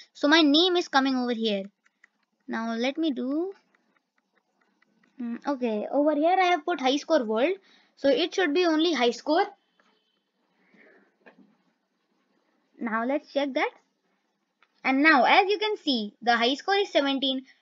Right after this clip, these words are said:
the world high score is seventeen, and the username which I have made is Tejas K S. Now, you won't put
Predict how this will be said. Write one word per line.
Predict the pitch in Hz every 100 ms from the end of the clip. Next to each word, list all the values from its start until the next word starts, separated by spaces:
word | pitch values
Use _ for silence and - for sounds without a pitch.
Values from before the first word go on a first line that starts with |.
| _
the | 233 214
world | 262 330
high | 381 381
score | 370 381
is | 381 370
seventeen, | 269 247 254 247 247 247 - -
and | - 233 226
the | 220
username | 214 294 392 370 247 208
which | 214 247 - - -
I | 285
have | 440 392
made | 254 202
is | 240 370 - _ _
Tejas | 220 208 214
K | 330 330 202
S. | - - _ _ _ _ _ _ _ _ _ _ _ _ _
Now, | 294 254 208
you | 254 285 349 254 -
won't | 254 311 453 523 -
put | 466